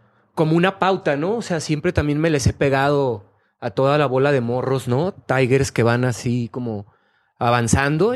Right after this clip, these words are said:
y porque, pues, también por, o sea, sí hay, sí hay banda que escale de mi edad, ¿no? Pero a lo mejor considero que es una diferencia que, pues, yo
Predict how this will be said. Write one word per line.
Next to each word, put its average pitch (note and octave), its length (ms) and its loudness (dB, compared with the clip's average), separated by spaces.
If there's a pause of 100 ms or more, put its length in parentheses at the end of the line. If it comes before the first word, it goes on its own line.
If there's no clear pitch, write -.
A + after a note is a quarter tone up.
y B2 720 -2 (1160)
porque, D#3+ 280 0
pues, - 160 -2
también G3 640 0 (640)
por, D#3+ 640 0
o F#3 60 -2
sea, E3+ 160 0
sí F#3 220 0
hay, G3 280 0
sí F#3 160 0
hay F#3+ 140 2
banda G3 320 0
que - 100 -4
escale F3 360 -2
de F3 100 0
mi D#3 140 -2
edad, D3+ 300 0
¿no? F3 300 -4
Pero C3+ 460 0 (520)
a D3 140 -4
lo D3+ 80 -2
mejor D#3+ 280 2
considero E3+ 800 2
que D3+ 120 0
es D3 120 -2
una F3 160 2
diferencia D3+ 640 2
que, D3 100 -6
pues, B2 200 -2
yo C3 240 0